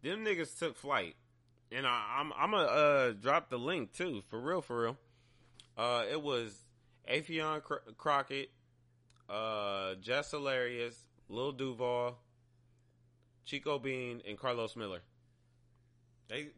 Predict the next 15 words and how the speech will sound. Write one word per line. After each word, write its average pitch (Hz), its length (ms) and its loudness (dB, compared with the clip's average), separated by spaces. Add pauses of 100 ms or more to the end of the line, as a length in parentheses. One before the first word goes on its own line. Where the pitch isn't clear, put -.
them 156 160 -10
niggas 151 300 -10
took 147 140 -10
flight. 131 340 -6 (760)
I, 131 140 -4 (240)
I - 20 -8
loved 135 320 -6
it, 90 100 -18
bro. 104 200 -12 (1700)
I, 123 160 0 (160)
I 123 140 0
loved 120 360 2
it. 85 120 -12 (1300)
But 117 340 4
nah, 120 460 6